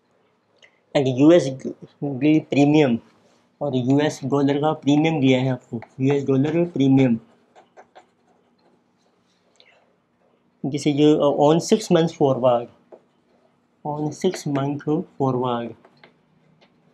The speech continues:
ये जो थ्री परसेंट ये आपको प्रीमियम दिया है। एनुअल इंटरेस्ट रेट भी आपको दिए हैं, इंटरेस्ट रेट्स per annum।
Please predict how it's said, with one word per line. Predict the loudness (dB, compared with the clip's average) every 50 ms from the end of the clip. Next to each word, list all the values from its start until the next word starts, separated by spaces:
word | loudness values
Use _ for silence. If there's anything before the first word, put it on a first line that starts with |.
| _ _ _ _ _ _ _ _ _ _ _ _ _ _ _ _ _ _ _ _ _ _ _ _ _ _ _ _ _ _ _ -20 -20 _ -20 _ _ _ _ -4
ये | -4 -2 -2
जो | -2 -2 -4 -4
थ्री | -4 0 0 0
परसेंट | 0 -2 -6 -10 -12 -14 -16 -16 -16 -18 _ _ _ _ _ -20 -20 _ _ _ _ _ _ _ _ _ _ _ _ _ _ _ _ _ _ _ _ _
ये | 0 2
आपको | 2 2 2 0 0
प्रीमियम | 2 0 0 2 2 2 2
दिया | 2 2 2 2
है। | 2 2 0 0 0 2
एनुअल | 2 4 4 4 4
इंटरेस्ट | 4 4 2 2 0 0 0 0 0
रेट | 0 0 0 0
भी | 0 0
आपको | 0 0 -2 -6
दिए | -4 -2 -2 -2 -2
हैं, | -2 -4 -6 -8 -10 _ _ _ -20 _ _ _ _ -6
इंटरेस्ट | -6 -6 -4 -2 -2 -2 -2 -2 0
रेट्स | 2 2 2 2 0 -2 -6 -6 -6 -4 -6 -8 -12 -20 _ _ _ _ _ _ _ _ _ _ _ _ _ _ _ _ _ -20 -20 _ _ _ -20 -20 _ _ _ _ -20 -20 _ _ _ _ _ _ _ _ _ _ _ _ _ _ _ _ _ _ _ _ _ _ _ _ _ _ _ _ _ _ _ _ _ _ _ _ -20 -20 -20 -20 _ _ _ _
per | -4 -2 -2
annum। | -2 -2 -4 -4 -6 -8